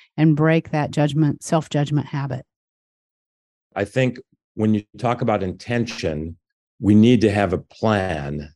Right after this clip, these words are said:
Speaker 2: and that really translates into having a practice, right? We need to have a practice that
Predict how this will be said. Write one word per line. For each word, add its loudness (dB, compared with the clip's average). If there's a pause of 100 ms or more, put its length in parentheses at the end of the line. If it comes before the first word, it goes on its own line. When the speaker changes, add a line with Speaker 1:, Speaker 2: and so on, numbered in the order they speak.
Speaker 2:
and 2
that 2
really 6
translates 0
into -2
having -4
a -2
practice, -4 (880)
right? 2
We 2
need 4
to 4
have 2
a 2
practice -2
that -2